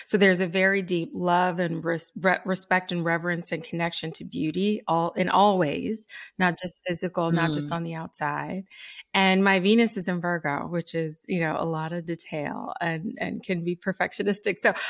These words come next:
Speaker 1: I, look, I think it's nature and nurture, if I'm being really honest. And,
Speaker 2: Mm-hmm.
Speaker 1: um,
Speaker 2: Mm-hmm.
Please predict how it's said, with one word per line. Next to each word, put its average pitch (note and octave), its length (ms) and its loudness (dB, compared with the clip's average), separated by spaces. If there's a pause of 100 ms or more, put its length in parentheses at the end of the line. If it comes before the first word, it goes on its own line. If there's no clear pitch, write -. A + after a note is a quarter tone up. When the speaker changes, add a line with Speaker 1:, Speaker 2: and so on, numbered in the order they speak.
(140)
Speaker 1:
I, B3+ 100 6
look, C4+ 240 4
I B3 160 4
think C4+ 300 4
it's C4 180 2
nature A#3 440 2
and A3 120 2
nurture, G#3+ 540 2
if - 100 0
I'm G3 160 2
being G3 220 2
really F#3 320 0
honest. G3+ 680 0
And, F#3+ 440 4 (180)
Speaker 2:
Mm-hmm. D3 260 -8
Speaker 1:
um, F3+ 460 2
Speaker 2:
Mm-hmm. F3+ 120 -2